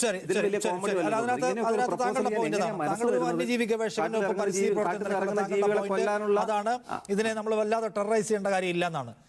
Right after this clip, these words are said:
Speaker 1: അല്ല, അതിലേക്ക് ഒന്ന് വരുന്നതിന് മുമ്പ് ശ്രീ പോൾ മാത്യൂസ്
Speaker 2: ഞാനൊരു
Speaker 1: ഇന്നത്തെ സമരത്തെ
Speaker 2: മനുഷ്യസ്നേഹി,
Speaker 1: നിങ്ങൾ
Speaker 2: അതുകൊണ്ടാണ്
Speaker 1: തള്ളിപ്പറയുന്നുണ്ട്.
Speaker 2: ഇവരുടെ
Speaker 1: ഇന്നത്തെ
Speaker 2: നിലനിൽപ്പിന്
Speaker 1: സമരത്തിൽ
Speaker 2: വേണ്ടിയിട്ടാ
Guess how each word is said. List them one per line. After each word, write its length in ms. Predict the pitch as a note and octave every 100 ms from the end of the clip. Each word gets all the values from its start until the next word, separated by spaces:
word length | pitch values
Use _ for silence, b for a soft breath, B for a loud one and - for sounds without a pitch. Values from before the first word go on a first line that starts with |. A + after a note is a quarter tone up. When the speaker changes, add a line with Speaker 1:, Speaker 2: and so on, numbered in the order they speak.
| b b b
Speaker 1:
അല്ല, 100 | G3 G3 F#3+
അതിലേക്ക് 280 | G#3 C4 B3+
ഒന്ന് 100 | A#3+
വരുന്നതിന് 220 | A3+ A#3
മുമ്പ് 140 | A3 G#3
ശ്രീ 100 | A3 G#3
പോൾ 160 | A3+ A#3
മാത്യൂസ് 260 | A3 G#3 G#3+
Speaker 2:
ഞാനൊരു 140 | G#3
Speaker 1:
ഇന്നത്തെ 220 | B3 B3 A#3
സമരത്തെ 140 | G3+
Speaker 2:
മനുഷ്യസ്നേഹി, 360 | G#3+ A#3 A#3 G#3+
Speaker 1:
നിങ്ങൾ 140 | G#3
Speaker 2:
അതുകൊണ്ടാണ് 240 | G#3+ G3
Speaker 1:
തള്ളിപ്പറയുന്നുണ്ട്. 440 | G#3 G3+ G3 A3 A3+
Speaker 2:
ഇവരുടെ 120 | A3+
Speaker 1:
ഇന്നത്തെ 160 | F#3+ G3+
Speaker 2:
നിലനിൽപ്പിന് 160 | G#3+
Speaker 1:
സമരത്തിൽ 180 | A#3+ A#3
Speaker 2:
വേണ്ടിയിട്ടാ 280 | A3+ G#3+